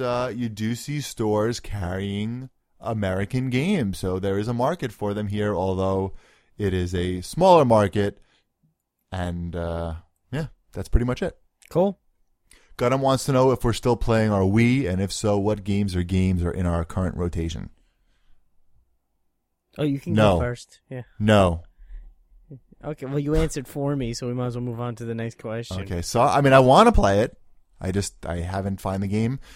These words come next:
Speaker 1: Um, but, like I said, I think I'm gonna order the American, American
Speaker 2: Yeah,
Speaker 1: Wii.
Speaker 2: I don't know what it is either. I mean, I,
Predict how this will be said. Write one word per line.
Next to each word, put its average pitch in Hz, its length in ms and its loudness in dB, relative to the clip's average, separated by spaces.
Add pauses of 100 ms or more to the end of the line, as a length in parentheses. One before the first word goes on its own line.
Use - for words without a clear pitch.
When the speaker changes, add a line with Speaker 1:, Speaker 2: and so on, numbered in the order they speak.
(220)
Speaker 1:
Um, 98 760 -8 (180)
but, 151 320 6
like 120 180 2
I 127 80 6
said, 135 300 4
I 120 80 4
think 127 400 -4 (600)
I'm 113 100 -10
gonna 101 200 -2
order 90 360 0
the 92 120 0
American, 87 720 -2 (1700)
American 107 320 0
Speaker 2:
Yeah, 247 220 0
Speaker 1:
Wii. - 60 -6
Speaker 2:
I 349 140 -6
don't 359 160 -4
know 285 100 -2
what 226 280 -4
it 226 120 -4
is 233 280 -4
either. 170 420 -4
I 123 80 -6
mean, 147 180 -6
I, 151 120 -6